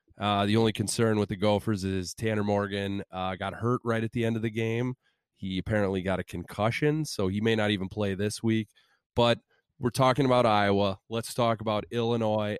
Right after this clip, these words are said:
at Iowa, eleven A M on Saturday.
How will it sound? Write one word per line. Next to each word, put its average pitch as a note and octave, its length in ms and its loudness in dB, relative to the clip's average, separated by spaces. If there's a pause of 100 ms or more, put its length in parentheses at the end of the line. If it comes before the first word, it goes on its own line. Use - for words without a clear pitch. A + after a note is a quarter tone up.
at A2+ 220 2
Iowa, G2+ 720 0
eleven G2 420 0
A G#2 220 0
M F#2+ 180 -4
on F2+ 140 -6
Saturday. A2 800 0